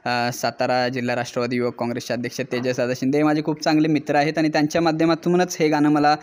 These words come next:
बनवण्यासाठी सांगितलेलं आहे. आणि याच्या अगोदर जे बनवलेलं शशिकांत शिंदे साहेबांचं जे गाणं असेल, त्याचं योग्य ते मानधन त्यांनी मला दिलं. तसेच, अ, मुंबईमधील, अ, भांडूप विधानसभेचे जे आमदार आहेत अशोकजी पाटील साहेब, अ,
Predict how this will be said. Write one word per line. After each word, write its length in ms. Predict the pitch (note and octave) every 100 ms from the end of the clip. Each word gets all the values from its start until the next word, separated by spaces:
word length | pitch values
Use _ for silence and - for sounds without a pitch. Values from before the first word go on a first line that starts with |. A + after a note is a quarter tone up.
| - -
बनवण्यासाठी 520 | C#3+ C#3 C#3+ C#3+ D3+ C#3+
सांगितलेलं 480 | C#3 B2+ - B2+
आहे. 200 | A#2+ C3 D3 - -
आणि 120 | D3
याच्या 240 | C#3+ D#3
अगोदर 280 | D#3 D#3+ D#3+
जे 120 | D#3+
बनवलेलं 420 | D#3+ D#3 D#3 D#3 D#3
शशिकांत 380 | D3+ D#3 D#3 D3+
शिंदे 220 | C#3 C#3+
साहेबांचं 360 | D3 C#3+ D3
जे 100 | D3
गाणं 180 | C#3 C3+
असेल, 160 | C3 C#3+
त्याचं 160 | D3+
योग्य 280 | D#3+ D#3 D#3
ते 100 | D#3+
मानधन 380 | D#3 D3 D3 D3+
त्यांनी 200 | D3 D3
मला 220 | C#3+ C#3
दिलं. 200 | C#3 C3+ D3+ - - -
तसेच, 360 | - D3+ D3+
अ, 220 | D#3 D3+ D#3 - -
मुंबईमधील, 800 | C#3 C#3 C#3+ D3 D3 D3+ D3+ D3+
अ, 300 | D3+ C3 C3+
भांडूप 460 | C#3+ C#3+ C3+ C#3+ D3+
विधानसभेचे 540 | C#3 C#3+ - D3 C#3+
जे 80 | D3
आमदार 320 | C3+ C3 C3
आहेत 140 | B2+ B2+
अशोकजी 360 | C3+ C#3+ C#3 C#3
पाटील 320 | C3 C3+ B2+
साहेब, 220 | C3 A#2 - - - C#3
अ, 320 | B2+ B2